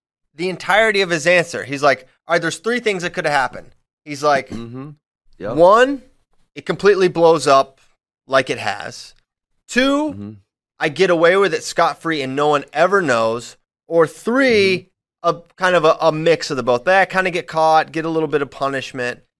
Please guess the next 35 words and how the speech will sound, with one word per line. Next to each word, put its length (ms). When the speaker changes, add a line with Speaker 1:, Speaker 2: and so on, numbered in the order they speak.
Speaker 1:
He's 180
like, 220
"If 180
it 120
was 300
the, 640
um, 560
if 180
it 140
was 160
the 80
getaway 400
scot-free 560
or 100
the 80
combination, 840
I 100
would 220
have 240
never 920
changed. 640
I 140
Speaker 2:
Yeah. 60
Speaker 1:
needed 340
a 120
nuclear 720
meltdown." 680
And 240
that 200
was 200
Speaker 2:
Mm-hmm. 100
Speaker 1:
when 80
I 120
was 120
like, 260